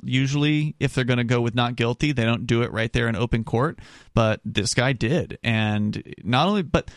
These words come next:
so he gave him a not guilty on both charges, which is the good news. But before that, he lectures him,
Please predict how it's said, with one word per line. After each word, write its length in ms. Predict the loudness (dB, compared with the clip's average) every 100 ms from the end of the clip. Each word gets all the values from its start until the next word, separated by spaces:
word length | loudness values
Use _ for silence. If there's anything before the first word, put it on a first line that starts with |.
| -20 _ _ _ _ -4
so 220 | 2 4
he 100 | 4
gave 160 | 2 2
him 100 | 2
a 80 |
not 220 | 0 0 2
guilty 420 | 2 2 0 2
on 140 | 2
both 260 | 2 0 0
charges, 640 | 0 2 2 0 -2 -2
which 140 | -2 -2
is 100 | -2
the 80 | 0
good 240 | 0 2
news. 300 | 2 2 0
But 160 | -6 -4
before 460 | -4 2 2 4
that, 240 | 2 2 0
he 160 | -2
lectures 800 | -4 -2 -2 0 -2 0 -2 -2
him, 340 | -2 0 -2